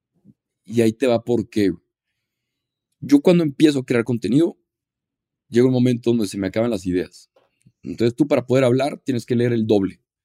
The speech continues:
Entonces crear contenido me forzó a mí a leer más.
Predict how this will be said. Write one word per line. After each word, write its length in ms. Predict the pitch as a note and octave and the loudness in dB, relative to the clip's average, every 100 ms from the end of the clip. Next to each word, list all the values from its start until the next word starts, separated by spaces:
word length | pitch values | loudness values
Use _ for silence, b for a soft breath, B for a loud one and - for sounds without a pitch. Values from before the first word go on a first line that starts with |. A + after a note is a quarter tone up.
| _ _ _ _ _ _ | _ _ _ _ _ _
Entonces 220 | C3 C#3 - | -4 -4 -2
crear 380 | D3 C3 D3 C#3+ | 0 2 0 -2
contenido 380 | E3+ C#3+ C#3+ | -2 0 0
me 160 | D3+ C3 | 0 -2
forzó 500 | - A#2 A2+ - C#3+ | 0 -2 -2 -2 -4
a 60 | D#3 | -2
mí 300 | D3 - - | -4 -6 -12
a 100 | - | -4
leer 220 | G#2+ C3+ | 0 0
más. 320 | B2 D3+ - | -2 -10 -14